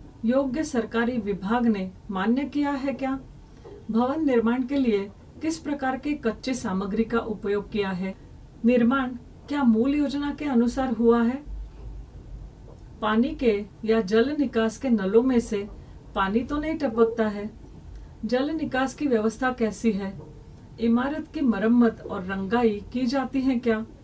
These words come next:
अग्नि प्रतिबंधक व्यवस्था परीक्षण सूची। इमारत में पर्याप्त अग्निशामक उपकरण है क्या?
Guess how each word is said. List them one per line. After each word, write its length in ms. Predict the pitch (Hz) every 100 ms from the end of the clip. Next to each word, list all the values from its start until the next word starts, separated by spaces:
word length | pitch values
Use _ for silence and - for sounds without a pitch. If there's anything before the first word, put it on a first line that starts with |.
| - - - -
अग्नि 280 | 220 240 330
प्रतिबंधक 760 | 359 262 262 262 269 254 269
व्यवस्था 560 | 190 196 214 226 - 208
परीक्षण 580 | 190 185 180 185 - 185
सूची। 440 | 180 214 185 - - - - - - - - - - - -
इमारत 460 | 233 247 302 339 285
में 220 | 220 208 214 - -
पर्याप्त 540 | 233 233 269 294 -
अग्निशामक 840 | 277 285 190 220 269 277 247 240 -
उपकरण 500 | 208 220 247 240 254
है 200 | 196 262
क्या? 300 | 277 220 214